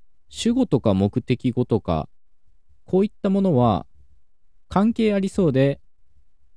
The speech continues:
関係ないんですね。確かに動作主っていうのは主語になりやすいです。私はご飯を食べた。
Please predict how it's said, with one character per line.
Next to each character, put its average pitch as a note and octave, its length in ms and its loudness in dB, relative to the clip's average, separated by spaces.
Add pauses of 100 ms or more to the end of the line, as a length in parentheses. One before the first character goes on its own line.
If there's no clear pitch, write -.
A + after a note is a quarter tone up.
(100)
関 A2+ 220 0
係 G2+ 180 0
な G2 200 2
い F#2+ 100 0
ん D#2+ 120 -4
で D#2 100 -8
す - 160 -14
ね。 G#2+ 240 -4 (1300)
確 - 180 -4
か D3+ 80 0
に G2+ 140 2
動 D3 220 4
作 G#3 180 -6
主 C3+ 140 -2
っ A#2+ 40 0
て - 280 -10
い F#2 140 2
う F2+ 40 0
の E2 160 -2
は F#2 280 0 (200)
主 - 220 -4
語 C3 140 4
に F2 140 0
な F2+ 140 0
り A2 120 0
や A#2+ 120 2
す - 180 -8
い D#2 60 -2
で C#2+ 120 -8
す。 - 160 -20 (720)
私 B2 360 -4
は D3 120 4
ご A2+ 180 4
飯 F#2+ 180 0
を F#2+ 40 -2
食 E2 160 -6
べ D#2 100 -6
た。 D2+ 220 -10